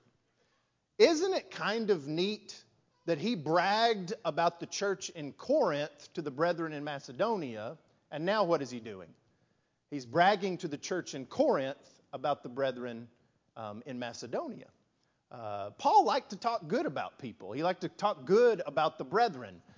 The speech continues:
And I think there's certainly a pattern that we can follow in that as well.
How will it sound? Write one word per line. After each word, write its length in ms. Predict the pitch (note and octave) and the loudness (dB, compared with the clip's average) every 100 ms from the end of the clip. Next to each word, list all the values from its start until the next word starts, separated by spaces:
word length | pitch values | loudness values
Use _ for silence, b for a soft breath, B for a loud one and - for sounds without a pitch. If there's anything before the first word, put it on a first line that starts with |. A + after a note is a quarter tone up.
| B B | B B
And 100 | D3 | -8
I 80 | E3+ | 0
think 260 | C#4+ C#4+ - | 2 2 2
there's 180 | F3+ | 0
certainly 540 | - B3+ B3+ G3 F#3+ E3 | 2 2 2 0 2 2
a 60 | |
pattern 440 | - F3+ G#3 F#3 D#3+ | 2 2 4 4 2
that 120 | D3 | 2
we 120 | F#3 | 0
can 180 | - D#3 | 0 -4
follow 420 | - E3+ D#3+ C#3 | 2 4 4 2
in 180 | C3 B2+ | -2 0
that 480 | G3 G#3 G#2+ - - b b | 2 2 0 -6 -16 b b
as 180 | C3+ C3+ | -6 2
well. 360 | F#3+ B3 G2 | 4 4 2